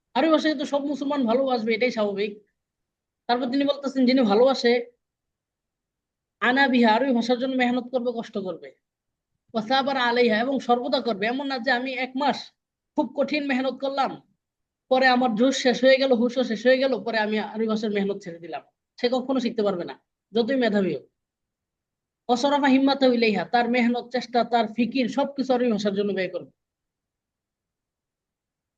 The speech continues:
তো আমাদের শাইখ আজহার, আজহারের যিনি বর্তমান জিম্মাদারিতে আছেন, তিনি বলেন যে, "ইন্না তাআল্লুমাল আ-, লুগাতিল আরাবিয়্যা হাদা আইদান মিনাল ইবাদা।" আরবি ভাষা শেখাটা একটা ইবাদত।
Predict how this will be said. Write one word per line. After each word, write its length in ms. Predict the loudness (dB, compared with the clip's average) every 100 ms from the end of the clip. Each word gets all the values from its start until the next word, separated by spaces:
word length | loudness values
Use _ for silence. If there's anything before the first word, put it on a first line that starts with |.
| _ _
তো 40 | 2
আমাদের 360 | 4 4 2
শাইখ 280 | 4 2 4
আজহার, 400 | 2 2 2 0 0 -10 _
আজহারের 420 | -6 0 0 0
যিনি 160 | 0 0
বর্তমান 680 | -2 -2 -2 0 -2 -4 -2
জিম্মাদারিতে 500 | 0 0 2 0 0
আছেন, 360 | -4 -4 -6
তিনি 320 | -10 _ 0 4
বলেন 360 | 4 4 0
যে, 300 | 2 2 2
"ইন্না 320 | -4 -4 0 -2
তাআল্লুমাল 680 | -2 -2 2 4 4 4
আ-, 220 | 4 0 0
লুগাতিল 420 | 2 4 2 2
আরাবিয়্যা 480 | 2 2 2 2 4
হাদা 220 | 2 2
আইদান 280 | 2 2 0
মিনাল 220 | 2 0
ইবাদা।" 460 | 0 0 -2 -6 -12 _ _
আরবি 180 | 0 2
ভাষা 240 | 0 0
শেখাটা 360 | -2 0 0 0
একটা 160 | 0
ইবাদত। 340 | 0 0 -2